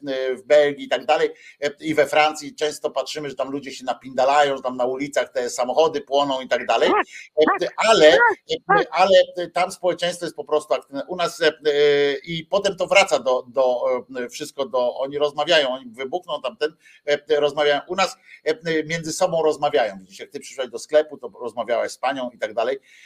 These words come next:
Speaker 1: E, mnie denerwuje najbardziej w społeczeństwie, że mamy strasznie, jesteśmy, jak to się mówi, Piotrze, zatomizowani, tak? Że jesteśmy, e, zatomizowani, czyli każdy sobie, e, rzepkę skrobie i nie ma
Speaker 2: Ale
Speaker 1: tego i uzwiązkowienia i tego, nie ma
Speaker 2: Panie
Speaker 1: tego
Speaker 2: Wojtku,
Speaker 1: połączenia
Speaker 2: jeszcze muszę
Speaker 1: społecznego.
Speaker 2: coś powiedzieć.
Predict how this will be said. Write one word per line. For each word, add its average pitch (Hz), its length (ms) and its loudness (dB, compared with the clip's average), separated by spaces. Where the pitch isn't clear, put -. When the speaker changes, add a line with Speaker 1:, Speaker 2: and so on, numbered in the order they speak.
Speaker 1:
E, 147 400 0
mnie 170 260 -2
denerwuje 156 560 2
najbardziej 131 460 -4
w 131 40 -16
społeczeństwie, 131 520 -10
że 110 100 -14
mamy 120 280 -6
strasznie, - 580 -4
jesteśmy, 139 320 -8
jak 143 140 -2
to 156 80 -10
się 143 120 -14
mówi, 139 180 -14
Piotrze, 143 260 -4
zatomizowani, 170 760 2
tak? 156 180 -2
Że 143 60 -8
jesteśmy, 147 280 -10
e, 147 300 -2
zatomizowani, 151 840 0
czyli 135 180 -14
każdy 139 340 -2
sobie, 127 360 -4
e, 135 400 2
rzepkę 143 400 2
skrobie 175 420 0
i 147 240 -6
nie 147 80 -2
ma 147 100 0
Speaker 2:
Ale 139 100 4
Speaker 1:
tego 123 280 0
i 143 80 -4
uzwiązkowienia 127 840 -4
i 135 60 -14
tego, - 220 -4
nie - 60 -6
ma - 40 -20
Speaker 2:
Panie - 220 2
Speaker 1:
tego - 60 -2
Speaker 2:
Wojtku, 311 260 0
Speaker 1:
połączenia 254 200 0
Speaker 2:
jeszcze - 200 -4
muszę 302 180 -4
Speaker 1:
społecznego. 262 240 -4
Speaker 2:
coś - 80 -16
powiedzieć. 196 580 -2